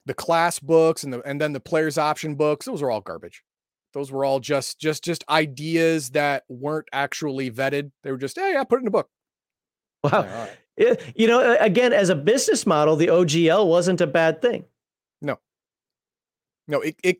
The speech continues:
Speaker 1: uh, the, the O G L allowed, allowed, uh, people to, to make games in, in their, uh,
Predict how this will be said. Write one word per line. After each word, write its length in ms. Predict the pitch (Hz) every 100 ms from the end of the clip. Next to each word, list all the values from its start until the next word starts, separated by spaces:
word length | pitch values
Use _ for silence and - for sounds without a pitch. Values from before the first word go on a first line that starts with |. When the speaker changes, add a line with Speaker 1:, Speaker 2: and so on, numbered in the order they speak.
| -
Speaker 1:
uh, 140 | 170
the, 200 | 160 170
the 120 | 170 180
O 160 | 214
G 220 | 175 185
L 240 | 180 180 175
allowed, 760 | 160 151 156 170 170 160 151 - _ _ _ _ _ -
allowed, 560 | 143 143 156 170 165 165
uh, 540 | 147 143 143 135 127 - -
people 380 | 185 160 165
to, 320 | - 147 135 120
to 100 | 135
make 400 | 135 147 165 143
games 580 | 139 147 151 151 139 - _ _ _ _ -
in, 460 | 143 139 135 127 _ _ _ _ _ _ -
in 300 | 139 143 135
their, 400 | 135 131 127 123
uh, 340 | 113 107 107